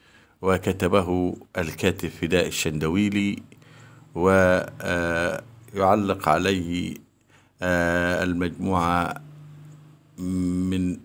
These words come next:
إشراف عمر بهجت وإخراج دعاء صلاح. وطبعًا هذا المسلسل، آه، يحمل قيمة، آه، دينية عظيمة، وهي،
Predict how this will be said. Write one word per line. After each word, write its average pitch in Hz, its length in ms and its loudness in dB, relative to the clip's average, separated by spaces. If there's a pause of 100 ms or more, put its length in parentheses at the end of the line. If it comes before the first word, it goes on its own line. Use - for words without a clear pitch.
(140)
إشراف 98 880 0 (400)
عمر 87 340 2
بهجت 95 500 -2 (200)
وإخراج 92 520 2
دعاء 95 400 0
صلاح. - 640 -2 (600)
وطبعًا 90 1160 0
هذا 98 280 -2
المسلسل، 90 680 -4 (600)
آه، 82 1000 -6
يحمل 95 420 -2
قيمة، 90 600 -4 (240)
آه، 85 380 -2
دينية 87 560 -2
عظيمة، 95 680 -2 (600)
وهي، 92 540 2